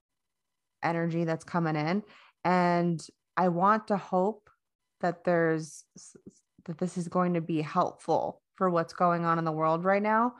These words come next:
So as someone with all, with these love gates, I do want to believe humanity is going to make the right choice, uh, with all this craziness that's happening in the world right now.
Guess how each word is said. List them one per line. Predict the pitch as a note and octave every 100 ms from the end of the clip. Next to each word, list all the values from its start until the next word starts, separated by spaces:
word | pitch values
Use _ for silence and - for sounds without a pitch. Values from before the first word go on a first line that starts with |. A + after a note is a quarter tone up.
| - - - _
So | - G#3 G3 F#3+
as | D#3+ F3+
someone | G#3 G#3 G3+ F3+
with | F#3 G3+
all, | F#3 -
with | F3 F3+
these | G3 G3
love | F#3+ G3+ F#3+
gates, | G#3+ G#3 - -
I | F3+ F#3 F3+
do | E3+ F#3+ F#3+
want | F#3 D3+
to | -
believe | F3 F3 F3 E3+
humanity | F3+ E3+ D#3+ D#3+ F3 F3+
is | D#3+
going | - D#3+ E3
to | D#3+
make | E3 D3+ -
the | D3+
right | C#3+ -
choice, | - D3+ E3+ A3 - - _ _ - - - -
uh, | E3+ E3
with | E3+ E3+ -
all | E3
this | D#3+ E3 - _ _ _ _
craziness | - - F3 E3+ F#3 F3 E3+
that's | E3 D#3+
happening | E3+ E3 E3+ E3
in | D#3+
the |
world | D#3 D3+ D#3+
right | F3 F3+
now. | G3+ G#3